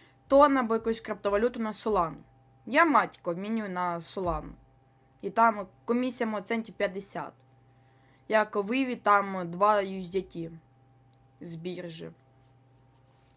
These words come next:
Просто поповнити собі гаманець там на п'ять, на шість доларів. Я так п'ять, шість, сім, великими сумами я не поповнюю цей гаманець. Е, ось декілька криптовалют, ігри, ну, ігри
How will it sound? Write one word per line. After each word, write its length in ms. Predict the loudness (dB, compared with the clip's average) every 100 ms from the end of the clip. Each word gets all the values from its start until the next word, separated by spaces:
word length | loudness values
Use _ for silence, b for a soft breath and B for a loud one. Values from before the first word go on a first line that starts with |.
| _ b b
Просто 320 | -2 -2 -2
поповнити 540 | -6 -6 -6 -6 -10 -12
собі 260 | -10 -6
гаманець 300 | -4 -4 -6
там 200 | -6 -6
на 100 | -6
п'ять, 600 | -6 2 2 2 -2 -6 -6 B B B
на 120 | -6
шість 320 | -4 -4 -2
доларів. 460 | 0 2 0 -4 -8 b b b b
Я 140 | 0 0
так 220 | 0 -4 2
п'ять, 260 | 2 2
шість, 360 | -2 -4 -4 -6
сім, 560 | -6 -4 -4 -6 -4
великими 460 | -2 -2 -2 -4 -4
сумами 420 | -6 -4 -4 -2
я 120 | -2
не 100 | -2
поповнюю 480 | -6 -2 0 0 -2
цей 160 | -2 -2
гаманець. 760 | -2 -2 -6 -8 -12 -14 -12
Е, 400 | -8 -6 -6 -8 -14 _ b b b _ _ _ _ b b b b b _ -12
ось 180 | -8
декілька 420 | -8 -6 -6 -4 -6
криптовалют, 580 | -6 -4 -2 -2 -4
ігри, 280 | -4 -4 -2
ну, 200 | -4 -6
ігри 500 | -6 -6 -6 -8 -10